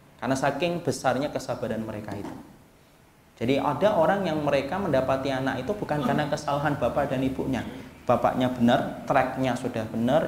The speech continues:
ibunya tracknya sudah benar, tapi apalah daya. Ternyata Allah jadikan anaknya menjadi musuh karena Allah ingin nguji cintanya orang tua itu.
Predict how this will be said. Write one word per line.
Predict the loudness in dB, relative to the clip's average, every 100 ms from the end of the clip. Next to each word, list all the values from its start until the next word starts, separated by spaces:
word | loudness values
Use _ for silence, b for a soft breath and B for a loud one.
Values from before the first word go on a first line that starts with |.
| 0
ibunya | -2 0 0 0
tracknya | 0 -2 0 2 2
sudah | 0 -4 -6
benar, | -2 -2 0
tapi | -2 0
apalah | -2 0 0 0
daya. | -2 -2 -2 -6 -14 B B -12
Ternyata | -6 -4 -2 0
Allah | 0 2 0
jadikan | -2 -4 -4 -4 -6
anaknya | -6 -6 -4 -2
menjadi | -2 -2 -4 -2
musuh | -2 -2 -2 -4 -6 B B
karena | -8 -4
Allah | 0 0 0
ingin | 0 0 0
nguji | 0 0 0 0
cintanya | -2 0 0 0 0 0 0
orang | 0 0 0
tua | 0 2
itu. | 0